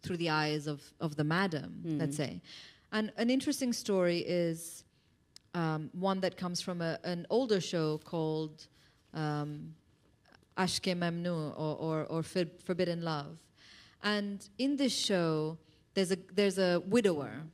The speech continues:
Speaker 1: and he has several children, and he has a governess who looks after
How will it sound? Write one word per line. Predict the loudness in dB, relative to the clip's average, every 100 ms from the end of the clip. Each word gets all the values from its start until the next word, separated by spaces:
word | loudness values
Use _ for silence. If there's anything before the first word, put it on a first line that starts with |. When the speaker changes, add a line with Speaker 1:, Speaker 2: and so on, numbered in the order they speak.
| _ _ _ _
Speaker 1:
and | -2 0 0 0
he | 2
has | 4 2
several | 2 2 2
children, | 0 0 0 0 0 -2 -4 -8 -4
and | -2 0 -2 -6 -6
he | 0
has | 4 4
a | 2
governess | 2 2 4 0 -2 -4
who | 0
looks | 0 0
after | 0 -2 -2 0 0 0